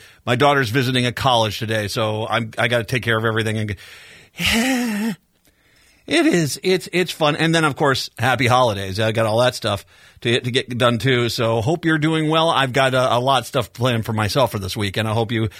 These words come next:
have a good weekend no matter what you're doing. Once again, and, uh, as Hanukkah continues, happy Hanukkah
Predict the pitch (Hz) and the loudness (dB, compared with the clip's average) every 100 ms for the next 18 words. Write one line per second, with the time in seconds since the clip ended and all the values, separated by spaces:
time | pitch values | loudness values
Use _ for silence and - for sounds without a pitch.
0 | - - 131 127 135 131 131 120 117 120 | -10 -2 0 2 2 2 0 2 0 0
1 | 113 113 110 107 120 185 220 175 175 170 | 0 -2 -4 -4 -4 -4 -4 -8 -8 -8
2 | 147 - 131 131 123 117 117 113 135 143 | -8 -10 -8 -4 -2 -2 -4 -6 -4 -4
3 | 123 127 123 131 123 110 117 107 104 98 | -4 -6 -4 -2 -2 -2 -2 -2 -4 -4
4 | 101 | -8